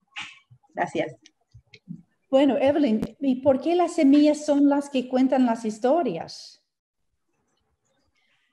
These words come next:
Speaker 1: Las crónicas del árbol que aprendió a bailar está llena de símbolos. Las semillas pueden ser el principio y también son el fin. ¿Cómo es eso? La semilla es el principio. Las siembras, la planta germina,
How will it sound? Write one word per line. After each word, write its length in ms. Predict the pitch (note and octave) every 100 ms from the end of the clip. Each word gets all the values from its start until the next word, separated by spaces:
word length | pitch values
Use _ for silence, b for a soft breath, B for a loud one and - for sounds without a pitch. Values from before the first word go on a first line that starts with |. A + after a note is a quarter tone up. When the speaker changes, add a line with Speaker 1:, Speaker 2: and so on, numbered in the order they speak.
| _ _ _
Speaker 1:
Las 160 | A3+
crónicas 500 | A3+ D#4 F#4 G4+ D#4+
del 160 | B3+ G#3
árbol 300 | G#3+ B3 C#4
que 80 | A3
aprendió 400 | G3 F#3+ F#3 G3
a 60 |
bailar 360 | G#3+ A3+ A3+ A3+
está 240 | A#3+ -
llena 320 | A3 G#3+ G#3+ A3
de 140 | F#3
símbolos. 720 | - G3 E3 C#3+ C3 - _ _ b b b -
Las 180 | G#3
semillas 380 | A3+ A3 B3+ D4+ D4
pueden 240 | B3+ B3
ser 320 | B3 A#3+ A3+ -
el 180 | F#3+
principio 720 | - F#3 F#3 - C4+ C#4+ E4 -
y 100 | G3+
también 360 | G3+ F#3+ G3+ G3+
son 200 | G#3 G3
el 160 | F3+
fin. 520 | - G3 E3+ D#3 - _ _ _ _ -
¿Cómo 200 | D4 F4
es 260 | C#4 F#3+
eso? 240 | - F#3 F#3 B B B B B B -
La 100 | A3
semilla 340 | C4 D4+ F#4
es 80 | F4+
el 100 | -
principio. 640 | A3+ G#3 C4+ - E3 - _
Las 240 | - F3+ -
siembras, 520 | G#3 G#3+ A3+ A3 A3+ -
la 160 | F#3+ F3+
planta 260 | F#3 F#3
germina, 720 | A3 F#3 F#3 A#3 A#3+ G#3+ G3+